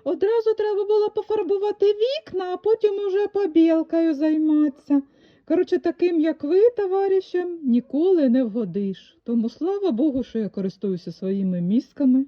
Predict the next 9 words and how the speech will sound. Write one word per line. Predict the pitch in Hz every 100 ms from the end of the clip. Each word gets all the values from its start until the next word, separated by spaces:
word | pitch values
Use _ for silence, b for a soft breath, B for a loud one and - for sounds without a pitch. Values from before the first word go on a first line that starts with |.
| b b b b b
і | 220
роблю | 262 220 240
так, | - 294 330
як | 254 -
вважаю, | 185 156 170 180 196
я | 185 185
вважаю | 170 180 185 208 185
за | 175
потрібним. | 202 170 - 170 147 151 160